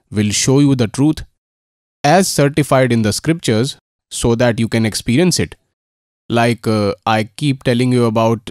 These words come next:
sugar and stuff like that, but, uh, you will not feel the sweetness until, uh, but when sugar is placed on your tongue,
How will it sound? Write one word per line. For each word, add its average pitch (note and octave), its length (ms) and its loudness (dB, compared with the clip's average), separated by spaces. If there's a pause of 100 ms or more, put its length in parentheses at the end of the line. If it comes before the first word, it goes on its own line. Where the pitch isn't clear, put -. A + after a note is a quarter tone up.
(140)
sugar A#2+ 360 -2
and A#2+ 280 0
stuff - 260 -2
like A2 220 -2
that, C3 320 -2
but, G2 320 -2
uh, G2+ 280 0 (340)
you A#2 360 -6
will B2+ 140 2
not C3+ 220 2
feel C3+ 240 0
the B2+ 120 0
sweetness C3+ 480 0
until, A2+ 460 -2
uh, F2+ 160 -4 (200)
but A#2+ 160 0
when A#2+ 180 2
sugar C3+ 300 0
is C#3 120 0
placed B2+ 320 0
on C3 120 2
your A#2 140 2
tongue, C#3+ 300 0